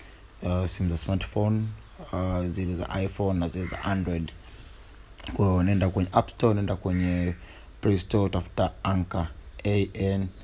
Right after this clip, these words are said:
C O R, au kupitia wavuti wa w w w dot anchor dot f m. Leo katika kipindi hiki cha Afya Talk,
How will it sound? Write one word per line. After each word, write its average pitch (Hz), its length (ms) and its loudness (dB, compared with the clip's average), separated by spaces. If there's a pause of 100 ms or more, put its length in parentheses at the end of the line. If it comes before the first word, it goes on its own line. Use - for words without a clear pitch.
(280)
C - 400 0
O 92 240 0
R, 85 420 2 (560)
au 98 140 6
kupitia 95 560 2
wavuti 90 520 2
wa 95 100 2
w 95 320 4
w 90 220 0
w 92 60 0
dot 87 300 -2
anchor 101 480 2 (420)
dot 85 280 -2
f 95 240 -2
m. 95 160 -2 (1500)
Leo 117 680 8
katika - 420 2
kipindi 90 320 0
hiki 110 540 2 (500)
cha 87 460 4 (640)
Afya 107 260 2
Talk, 110 280 4